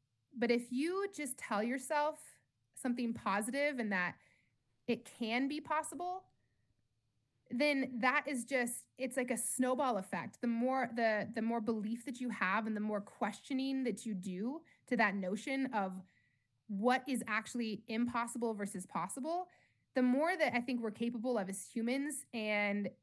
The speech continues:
it's just, you get to tap into this whole idea of human resilience and actually, like, experience what you're capable of in this situation that seems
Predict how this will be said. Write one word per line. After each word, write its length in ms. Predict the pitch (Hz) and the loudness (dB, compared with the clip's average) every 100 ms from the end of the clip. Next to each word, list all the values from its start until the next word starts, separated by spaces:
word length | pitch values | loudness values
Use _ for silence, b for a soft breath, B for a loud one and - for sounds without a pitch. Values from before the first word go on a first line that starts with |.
| _ | _
it's 240 | 247 226 | -4 -2
just, 200 | - 220 - | 0 0 0
you 120 | 247 | -2
get 180 | 220 240 | 0 0
to 60 | 254 | 0
tap 360 | - - 233 | -2 -2 0
into 240 | 240 240 233 | 2 2 0
this 200 | 202 196 | -2 -2
whole 200 | - 226 | -2 0
idea 420 | 214 208 208 202 - | 0 0 2 2 2
of 160 | 190 - b b b b | -2 -8 b b b b
human 260 | - 269 254 | 2 4 6
resilience 580 | 226 196 208 220 190 196 | 2 2 0 0 -2 -2
and 140 | 202 - | -2 0
actually, 440 | 202 - 226 208 | -2 -2 -2 -2
like, 220 | 190 170 - | -2 -4 -6
experience 600 | 254 - - 240 262 262 | -6 -4 0 2 4 2
what 220 | 262 226 | 0 -2
you're 80 | 208 | -4
capable 520 | 202 196 202 208 269 | -4 -4 -4 0 0
of 300 | 294 311 320 - b b b _ _ - | 2 0 -2 -16 b b b _ _ 0
in 260 | 254 247 | 4 4
this 240 | 240 226 - | 4 2 0
situation 500 | 247 254 233 240 220 | -2 -2 -2 0 -2
that 140 | 202 | -2
seems 800 | - - 233 226 214 208 - - | -2 0 0 0 0 0 -2 -4